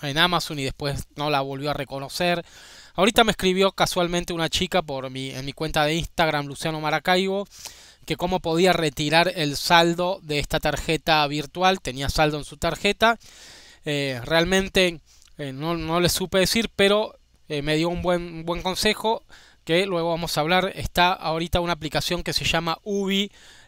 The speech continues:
eh, una aplicación que se llama Ubi Pagos, ¿no? Hay puntos de venta en Venezuela de Ubi Pagos, pero sacaron una aplicación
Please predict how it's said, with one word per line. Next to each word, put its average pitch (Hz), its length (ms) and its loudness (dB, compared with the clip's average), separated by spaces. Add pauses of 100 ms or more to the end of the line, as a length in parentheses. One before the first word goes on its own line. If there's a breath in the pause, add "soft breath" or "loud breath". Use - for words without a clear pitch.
eh, 139 180 -4
una 151 160 -4
aplicación 156 600 -2
que 156 140 -4
se - 60 0
llama 156 180 -2
Ubi 160 220 -4
Pagos, 185 640 0
¿no? 190 260 -4
Hay 135 140 -4
puntos 147 380 -6
de 143 80 -4
venta 156 240 -2
en 147 80 -4
Venezuela 143 380 -4
de 139 80 -6
Ubi 151 180 -6
Pagos, 202 260 0
pero 160 180 -2
sacaron 165 360 -2
una 175 120 -4
aplicación 190 600 -2